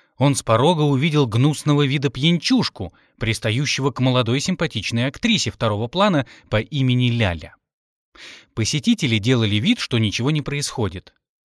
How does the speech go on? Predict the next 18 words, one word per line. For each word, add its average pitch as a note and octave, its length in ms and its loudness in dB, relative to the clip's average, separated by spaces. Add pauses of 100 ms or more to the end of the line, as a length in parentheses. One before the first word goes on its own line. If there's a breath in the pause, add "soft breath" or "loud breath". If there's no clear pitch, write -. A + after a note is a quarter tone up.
(460)
Ни C3 140 2
слова G3 320 2
не D3 120 4
говоря, G2+ 500 0 (420)
Кондрат C#3+ 480 2
сгрёб C3+ 420 0
мерзавца, B2+ 800 0 (240)
открыл F3+ 480 0
дверь A2 460 2 (320)
и D#3+ 100 -2
пинком D#3 480 4
вышвырнул C3+ 500 2
его C#3+ 220 0
на E3 120 4
улицу. G2+ 500 -4 (1600 loud breath)
Дальше A2+ 460 0
произошло D3+ 560 0
непредвиденное. D3+ 1000 0